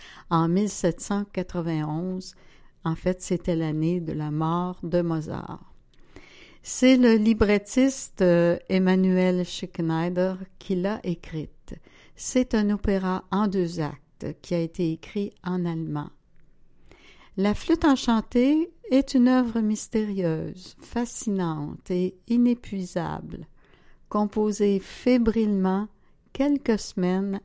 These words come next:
avant la mort du compositeur. On dit que c'est le testament lyrique de Mozart. C'est l'opéra universel par excellence,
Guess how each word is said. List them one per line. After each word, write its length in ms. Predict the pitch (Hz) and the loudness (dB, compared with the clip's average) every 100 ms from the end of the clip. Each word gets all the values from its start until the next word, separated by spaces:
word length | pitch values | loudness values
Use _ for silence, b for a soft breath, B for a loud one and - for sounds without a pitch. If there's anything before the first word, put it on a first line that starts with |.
| - | -8
avant 300 | 180 180 185 | -6 -4 -4
la 180 | 170 165 | -4 -2
mort 560 | 165 180 170 156 156 - - | -2 0 0 -4 -8 -18 -20
du 100 | - | -10
compositeur. 840 | 156 151 165 151 - - - - - - _ _ _ B B B B B B B - | -8 -6 -8 -8 -12 -10 -10 -10 -18 -20 _ _ _ B B B B B B B 0
On 180 | 185 | 2
dit 240 | 175 185 190 | 2 0 -2
que 140 | 175 | -4
c'est 220 | - 180 | -2 -2
le 180 | 165 151 | -2 -6
testament 800 | - 226 208 - 185 175 175 165 | -6 -6 -6 -4 -2 0 0 0
lyrique 720 | 170 175 185 180 185 202 - 196 - | -2 0 0 -2 -4 -6 -12 -18 -16
de 220 | 165 180 | -8 -4
Mozart. 580 | 175 165 156 62 - - - - - b b b b - | -2 -4 -6 -10 -12 -16 -20 -20 -20 b b b b -14
C'est 300 | - 262 254 | 0 4 4
l'opéra 540 | 247 - 233 214 220 - | 4 2 0 0 -4 0
universel 1000 | 214 214 196 214 - - 196 196 202 202 - - | 2 4 2 -2 -4 -2 0 2 0 -6 -14 -6
par 220 | 220 214 | -2 0
excellence, 960 | 208 - - 185 170 160 147 156 - | -2 -6 -4 -2 -2 -4 -8 -12 -14